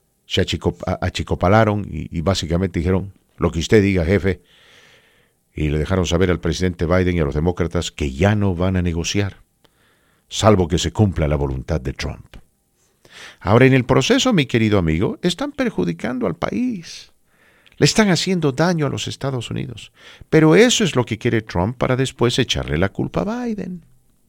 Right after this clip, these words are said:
Increíble. Estos legisladores se supone están ahí para solucionar nuestros problemas, no para estar haciéndose los machitos, ¿verdad?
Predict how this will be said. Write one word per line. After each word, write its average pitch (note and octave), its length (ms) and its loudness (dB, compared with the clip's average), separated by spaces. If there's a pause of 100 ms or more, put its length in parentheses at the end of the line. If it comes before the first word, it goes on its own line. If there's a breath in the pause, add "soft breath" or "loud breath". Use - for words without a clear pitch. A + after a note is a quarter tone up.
(640)
Increíble. G2+ 760 -2 (640 soft breath)
Estos E3 360 2
legisladores F#2 680 0
se G2+ 120 -4
supone C3+ 400 -4
están A2 300 -4
ahí F#2 200 -2
para F2+ 300 -4
solucionar G2+ 960 -4
nuestros F#2+ 480 -6
problemas, - 840 -10 (720 soft breath)
no D3 140 0
para D3 180 2
estar A#2 260 0
haciéndose A2 480 2
los E2+ 180 -6
machitos, - 920 -6
¿verdad? F2+ 400 -4